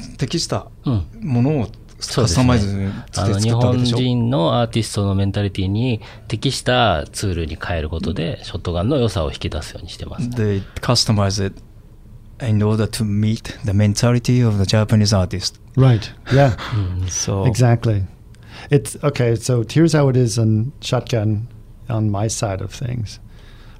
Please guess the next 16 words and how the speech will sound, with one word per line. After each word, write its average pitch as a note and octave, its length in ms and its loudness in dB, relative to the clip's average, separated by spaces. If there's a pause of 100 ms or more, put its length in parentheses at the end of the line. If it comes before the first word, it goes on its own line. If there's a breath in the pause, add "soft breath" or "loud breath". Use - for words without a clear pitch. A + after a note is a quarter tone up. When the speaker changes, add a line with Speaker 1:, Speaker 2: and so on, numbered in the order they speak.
(100 loud breath)
Speaker 3:
Um, F#2+ 520 -2 (460)
when, A#2 640 0 (140)
uh, G2 300 -2 (460)
in A#2+ 100 0
a A2 40 2
more B2+ 200 4
divided A2 540 0 (920)
pro-, A2+ 220 0 (100)
pipeline, A#2+ 500 0 (1300 loud breath)
if - 340 -4 (220)
the B2 160 -2
arti-, C#3 300 2 (120)
if B2 100 -2
the - 80 -2
modeler B2+ 500 2
finishes, F#3 800 0